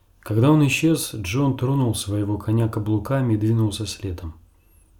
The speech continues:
Конь упирался, что есть мочи. Ледяные кулаки воды обрушились на них, и от холода у Джона становилось дыхание. Но тут он, промокший насквозь и дрожащий, оказался на той стороне.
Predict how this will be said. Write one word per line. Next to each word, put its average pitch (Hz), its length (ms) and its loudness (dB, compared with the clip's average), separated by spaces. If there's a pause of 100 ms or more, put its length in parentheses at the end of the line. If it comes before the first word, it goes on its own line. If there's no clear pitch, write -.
(140)
Конь 127 260 0
упирался, 135 500 0
что 131 200 -6
есть 131 240 -2
мочи. 110 460 -2 (680)
Ледяные 120 440 2
кулаки 123 400 0
воды 120 300 0
обрушились 113 640 -2
на 90 60 -4
них, 82 340 -6 (460)
и 101 80 -6
от 90 80 -6
холода 131 420 0
у 110 140 4
Джона 117 320 2
становилось 101 640 -2
дыхание. 92 600 -4 (840)
Но 107 100 0
тут 165 220 2
он, 147 240 4
промокший 113 640 0
насквозь 123 500 0
и 113 40 -2
дрожащий, 110 580 -2
оказался 123 480 -4
на 117 140 -2
той 117 160 -2
стороне. 107 540 -2